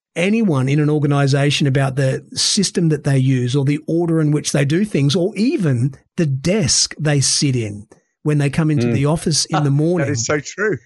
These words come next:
Speaker 2: That is so true.
Speaker 1: And people take it enormously personal. Now, there are well-meaning senior executives that have, and this, this change has filtered down through the organization to the point where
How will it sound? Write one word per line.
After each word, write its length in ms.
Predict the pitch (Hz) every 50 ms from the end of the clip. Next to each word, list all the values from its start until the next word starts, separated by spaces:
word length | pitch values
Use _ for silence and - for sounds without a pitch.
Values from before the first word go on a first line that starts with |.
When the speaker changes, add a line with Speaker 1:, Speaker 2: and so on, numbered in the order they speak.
| _ -
Speaker 2:
That 160 | 127 120 120
is 180 | 165 160 - -
so 180 | - 113 113 113
true. 360 | 113 - - 147 139 - - -
Speaker 1:
And 140 | 180 175
people 220 | - 226 214 269 220
take 240 | - 247 233 220 262
it 80 | 226
enormously 640 | 226 220 202 156 147 143 147 160 156 - - 185 165
personal. 560 | 160 - - 175 190 208 208 - 220 156 147 156
Now, 260 | 160 160 160 156 156 - _ _ _ _ -
there 320 | 160 175 175 175 175 175
are 320 | 170 170 165 160 151 - - _ _ _ _ _ _ -
well-meaning 880 | 175 160 151 160 170 190 233 269 277 226 180 170 170 165 165 160 160 147
senior 460 | - - - 165 160 160 156 151 143
executives 760 | 143 131 131 135 135 123 - 151 131 131 131 131 139 - -
that 200 | 165 147 147 139
have, 260 | 139 135 127 123 -
and 180 | - 143 143 151
this, 140 | 151 - -
this 280 | 175 151 160 160 -
change 480 | - - - 175 151 151 156 160 156 -
has 160 | 143 135 123 -
filtered 480 | - - 196 175 165 156 - 156 135 131
down 320 | 143 143 147 151 156 156
through 180 | - 175 165 151
the 120 | 156 151
organization 760 | 151 139 147 143 135 135 135 131 135 139 139 135 - 151 139
to 100 | - 151
the 80 | 147 135
point 300 | - - 156 147 143 147
where 240 | 139 139 139 123